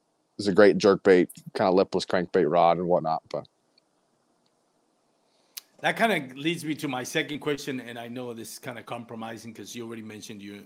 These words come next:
Speaker 2: um, uh, sponsored a pro staff with Six Gill. But if,
Speaker 1: Uh-huh.
Speaker 2: other than Six Gill,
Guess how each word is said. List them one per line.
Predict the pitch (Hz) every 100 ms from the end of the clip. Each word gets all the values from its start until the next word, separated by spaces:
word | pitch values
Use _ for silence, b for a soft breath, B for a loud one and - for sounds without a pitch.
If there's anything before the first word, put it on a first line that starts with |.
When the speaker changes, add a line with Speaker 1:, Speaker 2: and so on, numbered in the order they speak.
| -
Speaker 2:
um, | 98 87 - _ _ -
uh, | 98 92 -
sponsored | - 107 107 107
a | 98
pro | - 110 104
staff | - 101 98
with | 98 -
Six | - 104 -
Gill. | 127 117 b b b b _
But | 139 139
if, | 131
Speaker 1:
Uh-huh. | 123 175 - 156
Speaker 2:
other | 214 262
than | 226 185
Six | - 202 - -
Gill, | 104 98